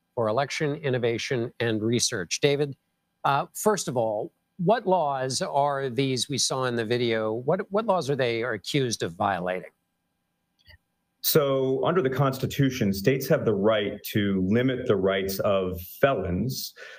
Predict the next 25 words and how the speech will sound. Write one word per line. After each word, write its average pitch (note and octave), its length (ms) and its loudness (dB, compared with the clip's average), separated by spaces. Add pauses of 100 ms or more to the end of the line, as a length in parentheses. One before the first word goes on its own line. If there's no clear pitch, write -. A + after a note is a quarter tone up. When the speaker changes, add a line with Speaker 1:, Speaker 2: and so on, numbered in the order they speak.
(140)
Speaker 2:
to G#2+ 400 0
vote. C3 440 -2
And G#2 300 0
different C#3 340 0
states A2 280 0
have G#2+ 160 0
different G#2+ 280 0
rules D3 340 0
with F2+ 120 -2
regard E2+ 300 0
to E2 60 -2
that. E2+ 140 0
Some G#2+ 220 -2
states G2+ 240 0
have F#2 120 0
very G#2 240 2
restrictive F#2+ 560 0
laws, F2+ 320 2
like F2 160 0
Florida G#2 480 0
has F2 160 -2
had E2+ 260 0
in E2+ 60 0
the E2 60 0
past. E2+ 340 -2